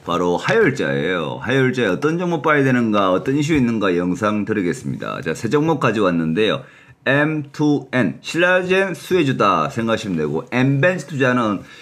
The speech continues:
유튜브에서 엠벤치 투자 안 앞에서 치면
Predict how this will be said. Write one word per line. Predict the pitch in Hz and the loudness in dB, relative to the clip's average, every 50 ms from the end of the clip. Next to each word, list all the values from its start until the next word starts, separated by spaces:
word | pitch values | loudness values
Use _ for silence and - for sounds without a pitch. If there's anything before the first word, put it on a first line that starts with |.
| - - - - - | -20 -20 -20 -8 -2
유튜브에서 | 143 175 175 220 202 202 190 170 139 151 | -2 0 0 0 2 2 2 2 2 2
엠벤치 | 127 143 151 151 160 165 170 160 - | 2 2 2 2 2 2 2 0 -4
투자 | - 156 147 131 156 147 143 143 143 - - | -8 -8 -4 0 2 4 4 4 2 2 2
안 | 127 139 | 2 2
앞에서 | 147 135 170 160 143 | 2 0 0 -4 -4
치면 | 135 - 139 139 143 135 120 107 98 - | -4 -2 0 2 2 2 2 2 0 0